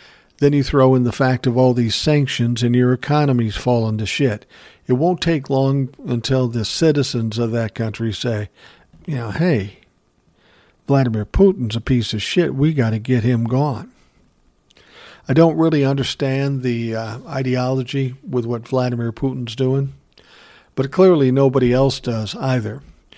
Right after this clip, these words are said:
Biden and the, uh, Democrats think this is imminent. You go to the Republicans and you go to the right side media, and they're supporting Putin for some fucking reason.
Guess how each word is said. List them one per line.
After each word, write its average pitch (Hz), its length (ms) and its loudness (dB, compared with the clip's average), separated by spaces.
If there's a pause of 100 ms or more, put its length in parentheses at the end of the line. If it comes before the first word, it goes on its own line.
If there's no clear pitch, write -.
(480)
Biden 135 600 -2
and 120 280 -4
the, 113 380 -4
uh, 104 160 -6 (1080)
Democrats 131 720 -2
think - 400 -6
this 127 220 -4
is 110 200 -8
imminent. 147 460 -2 (1400)
You 120 120 -8
go 131 180 2
to 123 80 0
the 113 100 -4
Republicans 139 920 0
and 117 440 -6
you 110 280 -8
go 120 260 -4
to 110 600 -8 (680)
the 120 80 -8
right 131 200 0
side 123 320 -2
media, 127 360 2
and 131 100 0
they're 170 140 0
supporting 151 580 -2
Putin 147 500 -2
for 113 140 -8
some 110 300 -6
fucking 107 400 -8
reason. 101 460 -10